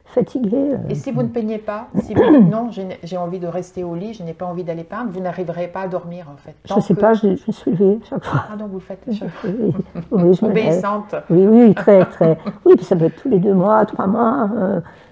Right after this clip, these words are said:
Speaker 1: deux fois par semaine, c'est très rare, deux fois par semaine, très, très rare. Oui, alors moi, je, je trouve que les plumes blanches, c'est, c'est des anges gardiens, des bonheurs. Donc je peignais, je crois que je peignais, et je vais à la cuisine pour boire un verre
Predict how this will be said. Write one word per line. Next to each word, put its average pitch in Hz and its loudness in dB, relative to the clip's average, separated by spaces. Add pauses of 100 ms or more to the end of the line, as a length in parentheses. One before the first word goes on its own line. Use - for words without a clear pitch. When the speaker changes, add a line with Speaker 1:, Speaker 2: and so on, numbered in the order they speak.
(200)
Speaker 1:
deux 202 4
fois 165 -2
par 196 0
semaine, 226 0
c'est - -2
très - 0
rare, 196 2
deux 165 -2
fois - -8
par 165 -4
semaine, 170 -6
très, 214 -4
très - -6
rare. 226 -6 (480)
Oui, 226 8
alors 180 6
moi, 185 4
je, 208 2 (280)
je 175 2 (220)
trouve 240 0
que - 2
les 190 4
plumes 262 0
blanches, 226 0
c'est, - -6 (800)
c'est - 0
des 175 6
anges 180 4
gardiens, 214 0
des 190 0
bonheurs. 170 -4 (340)
Donc 185 0
je 190 -2
peignais, 196 -4 (580)
je - -10
crois - -10
que - -8
je 202 -12
peignais, 208 -4 (720)
et 208 0
je 202 -2
vais 214 2
à 233 -2
la 208 0
cuisine 190 -2
pour 156 -2
boire 175 -2
un 180 -10
verre 151 -8